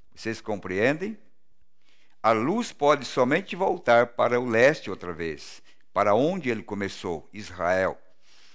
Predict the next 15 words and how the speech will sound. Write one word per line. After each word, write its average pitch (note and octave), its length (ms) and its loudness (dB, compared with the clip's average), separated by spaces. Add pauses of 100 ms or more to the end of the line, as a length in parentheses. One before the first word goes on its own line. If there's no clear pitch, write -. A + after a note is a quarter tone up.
(180)
Deus F#3 720 2
o D#3 120 -10
cegou E3 480 0
por F3 200 0
um G3+ 100 -4
tempo, B2 380 -2 (800)
mas - 640 2 (320)
a A#2+ 120 4
escuridão B2 560 -2
agora A#2+ 460 4
está B2+ 280 0
sobre C3+ 320 -4
o B2+ 40 -2
mundo F#3+ 360 -2
gentil, C#3 600 -6